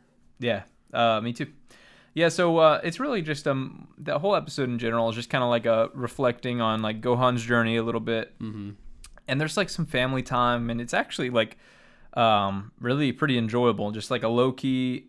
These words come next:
Speaker 1: episode where they're friends and family, and they're loving their time off,
Speaker 2: Yep.
Speaker 1: basically, and, like,
Speaker 2: Lifting the death flags,
Speaker 1: little, little
Speaker 2: the
Speaker 1: s-,
Speaker 2: death signs of
Speaker 1: little slice of
Speaker 2: Goku.
Speaker 1: life.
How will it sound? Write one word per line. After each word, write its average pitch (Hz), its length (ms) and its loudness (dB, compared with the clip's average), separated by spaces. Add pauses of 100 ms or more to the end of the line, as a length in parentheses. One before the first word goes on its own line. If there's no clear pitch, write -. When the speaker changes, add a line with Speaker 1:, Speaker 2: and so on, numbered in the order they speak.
Speaker 1:
episode 120 540 -2
where 113 180 -2
they're 110 140 -4
friends 120 400 -2
and 110 120 -6
family, 117 400 0
and 107 120 -2
they're 107 100 -4
loving 117 360 2
their 117 180 2
time 123 340 -2
off, 117 220 4
Speaker 2:
Yep. - 100 -8
Speaker 1:
basically, 113 540 -4
and, 107 100 -6
like, 101 240 -8
Speaker 2:
Lifting 143 300 -2
the 160 80 2
death 156 260 2
flags, 127 460 0
Speaker 1:
little, 123 240 -2
little 123 180 -2
Speaker 2:
the 117 120 -4
Speaker 1:
s-, 120 100 -6
Speaker 2:
death 143 200 0
signs 117 380 -2
of 123 80 -2
Speaker 1:
little 120 160 -2
slice 120 180 2
of 107 100 -2
Speaker 2:
Goku. 104 40 -2
Speaker 1:
life. 113 440 -2